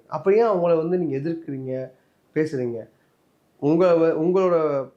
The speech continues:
பாயிண்ட் எல்லாமே வந்து அவங்க சைடு தான் இருக்கு. நீங்க இப்ப திடீர்னு உங்க ஃபேஸை காமிச்சு நீங்க வீடியோ போட்டா கூட உங்களுக்கு வியூஸ் போகுமான்னு தெரியல.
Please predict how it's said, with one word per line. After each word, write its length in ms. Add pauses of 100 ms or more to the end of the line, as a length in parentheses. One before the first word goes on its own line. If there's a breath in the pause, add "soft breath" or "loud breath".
பாயிண்ட் 420
எல்லாமே 540
வந்து 500
அவங்க 340
சைடு 240
தான் 120
இருக்கு. 320
நீங்க 340
இப்ப 200
திடீர்னு 580
உங்க 180
ஃபேஸை 140
காமிச்சு 380
நீங்க 180
வீடியோ 140
போட்டா 260
கூட 180
உங்களுக்கு 340
வியூஸ் 120
போகுமான்னு 320
தெரியல. 260